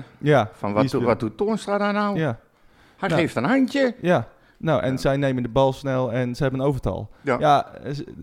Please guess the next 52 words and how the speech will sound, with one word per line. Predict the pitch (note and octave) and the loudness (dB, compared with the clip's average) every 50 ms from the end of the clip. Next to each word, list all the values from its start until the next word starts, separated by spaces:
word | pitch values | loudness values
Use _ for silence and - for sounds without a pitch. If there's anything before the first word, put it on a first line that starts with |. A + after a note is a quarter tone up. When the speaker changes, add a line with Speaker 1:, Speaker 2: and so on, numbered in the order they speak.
| - _ _ _ _ _ _ _ _ _ _ _ | -20 _ _ _ _ _ _ _ _ _ _ _
Speaker 1:
weg. | - - C#3 F#3 - - - - - | 0 2 2 2 2 -2 -8 -8 -2
Al | - E3+ G3 | 2 4 4
het | G3 - | 4 4
goede | - G#3 F#3+ F3+ E3 | 4 4 4 6 6
werk | F3+ F3+ E3+ E3 - | 4 4 2 0 0
weg | C#3+ C#3 A#2 - - - - - | 2 2 2 0 -2 -8 -12 -10
in | - C#3+ | -4 -2
de | B2+ | 0
Speaker 2:
Ja. | B2 | 0
Speaker 1:
eerste | A#2+ - - A#2 | 0 -2 -2 -2
helft. | G#2 G2 F2+ - - - - | -2 -2 -4 -6 -10 -14 -6
Ja, | - D3 C#3+ A2+ | -2 -2 0 0
bedankt, | A#2 B2 C3 D3 C#3+ - - | 2 2 2 0 0 -2 -4
eh, | C3+ A#2+ - | -6 -4 -2
Toornstra. | - B2 A2+ C3+ B2 | -2 0 4 4 6
Speaker 2:
Nou | C3 C3+ | 6 6
ja, | B2+ | 6
dat | D#3 D#3 C#3 | 4 2 2
Speaker 1:
En, | A2+ | 2
Speaker 2:
vond | - D#3 C#3+ | 0 0 2
ik | C#3 A#2+ A#2+ | 0 2 2
dus | C#3 B2+ - | 0 0 0
zo | - A#2+ | 0 0
Speaker 1:
en | A#2+ | 2
Speaker 2:
jammer. | B2+ D#3 E3 E3 | 2 2 2 2
Speaker 1:
ik | D3+ - | 2 4
vind | G#2+ C3+ | 4 4
dat | B2+ B2+ | 4 2
dan, | C3+ C#3 C#3 | 2 2 2
dat | B2 C3 C3+ - - | 2 0 0 -2 -2
kan | - C#3+ C3 C3 | -2 0 0 2
je | C3 B2+ | 0 0
dat | B2 B2+ A2+ | -2 -2 -2
niet | A#2+ C#3 C#3+ - - | -2 -2 -2 -2 -4
op | - B2+ A#2 - | -6 -8 -6 -2
de | - B2+ | 0 2
Avest | A2 A#2+ C#3 D#3 C#3+ C3+ B2 - | 2 2 0 0 -4 -6 -8 -8
schuiven. | - - B2+ F2 F#2 G2+ A#2+ A#2+ | -6 -4 -4 -4 -4 -6 -6 -6
Want | A#2 A#2 G#2 - - - - | -6 -6 -8 -10 -12 -16 -6
ja, | - A#2 A2 G2+ | -2 0 0 0
die | G2+ A2 A#2 | 0 -2 -2
was | A#2+ C3 B2 B2 | -2 0 0 0
al | B2 B2 | 0 2
de | A#2+ B2 | 2 2
hele | B2+ C3 C3+ D3+ E3+ F3 D#3 C#3 B2+ G#2 | 4 6 6 6 6 6 4 4 4 4
eerste | C3 C#3+ C#3+ - A2 | 4 2 2 2 0
helft | C3 C#3+ D3 C#3+ C#3+ C3+ - - - - | 0 2 2 2 0 -2 -4 -8 -10 -6
is | D3 D3 C3 | -6 -4 -2
hij | C#3+ - | -2 0
overladen | - C#3 D3 B2+ C#3+ C#3+ D3 C#3+ D#3 E3+ E3+ D#3 C#3+ B2+ | 2 2 2 2 2 2 4 4 4 4 4 2 2 2
door, | A#2+ C3+ C3 B2+ A#2+ - - - - - - _ _ - | 2 2 2 0 0 -4 -10 -18 -20 -20 -20 _ _ -8
door, | - A#2+ B2+ B2+ B2 | -2 2 2 2 2